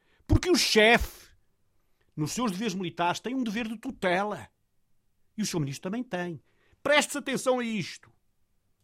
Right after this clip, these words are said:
Cumprimento de deveres militares, como os de tutela e de responsabilidade, impõem que se atue perante as circunstâncias.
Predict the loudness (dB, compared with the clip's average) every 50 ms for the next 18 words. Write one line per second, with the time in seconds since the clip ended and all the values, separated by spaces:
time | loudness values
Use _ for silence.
0 | _ _ _ _ _ _ _ _ -4 -2 0 2 4 4 6 6 6 6 4 0
1 | -4 -6 -4 -2 0 0 2 0 0 0 0 -2 -2 -4 -2 2 4 4 4 4
2 | 2 -2 -4 -4 0 0 0 0 0 0 -2 -4 -4 -6 -10 -4 _ 2 2 4
3 | 4 2 2 0 -2 -4 -6 -8 -12 _ _ _ _ _ _ _ _ -2 0 0
4 | 2 2 0 2 2 4 4 4 4 2 0 0 _ 2 4 4 4 4 2 0
5 | -4 -6 -6 -6 -6 -6 -4 -2 0 0 0 -2 -4 -6 -10 _ _ _ _ _
6 | _ _ _ _ _ _ _ _ _ _ _ _ _ _ _ 4 8 8 8 8
7 | 6 2 _ 8 10 12 12 12 10 10 8 6 6 4 2 -4 -10 -16 _ _
8 | _ _ _ _ _ _ _ _ _ _ _ _ _ _ _ _ _ _ _ _
9 | -16 -12 -10 -8 -4 0 0 0 0 0 -4 -4 -4 -2 -2 -4 -6 -10 -12 -14
10 | _ _ _ _ _ _ _ _ _ _ _ -4 -2 0 2 2 2 2 0 -4
11 | -10 -20 -20 _ _ _ -12 -10 -10 -10 -10 -12 -12 -12 -12 -14 -14 -12 -14 -16
12 | -16 -16 -20 -20 _ -20 -20